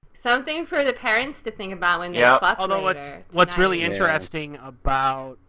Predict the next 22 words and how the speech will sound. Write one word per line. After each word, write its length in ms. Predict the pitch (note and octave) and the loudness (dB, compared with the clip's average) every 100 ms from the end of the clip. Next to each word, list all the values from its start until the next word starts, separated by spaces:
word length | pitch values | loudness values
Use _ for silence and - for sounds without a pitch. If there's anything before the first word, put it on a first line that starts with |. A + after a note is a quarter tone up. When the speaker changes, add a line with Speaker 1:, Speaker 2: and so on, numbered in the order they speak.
| - | 8
Speaker 3:
Perfect 300 | E3 C#3+ - | 8 8 -2
Strangers, 580 | - F3+ F#3 D3 D3 A#2+ | -2 -2 0 -6 -6 -10
when 280 | B2+ C#3 C#3+ | -10 -8 -8
it 160 | B2+ | -12
was 460 | C3 C3 A#2+ - - _ - _ | -16 -16 -12 -12 -14 _ -20 _
running 400 | C3 C#3+ D3+ E3 | 2 2 2 -2
as 140 | E3 D#3 | -6 6
part 240 | E3+ E3 | 6 6
of 160 | E3 D#3 | 2 -6
the 60 | |
T 200 | D#3+ F#3 | -8 -8
G 180 | D#3+ E3+ | -8 -4
I 140 | D#3+ D#3 | -2 -2
F 280 | D#3 - | -4 -6
block, 540 | D#3 D3 D3 D#3+ - - _ _ _ _ _ | 0 0 2 -2 -2 -16 _ _ _ _ _
uh, 200 | C#3 B2+ | -8 4
particularly 720 | - - F3+ F3 E3 D#3+ D3+ | 8 8 6 2 -2 -2 -4
the 140 | C3+ C#3 | -8 -2
couple 320 | - D#3 D3 | 2 4 4
of 80 | C#3 | 2
seasons 480 | D#3 D3 D3 D3 C3 | -8 -10 -12 -12 -12
where 680 | C3+ C3 C3 C3 B2+ B2 | -10 -10 -12 -14 -14 -16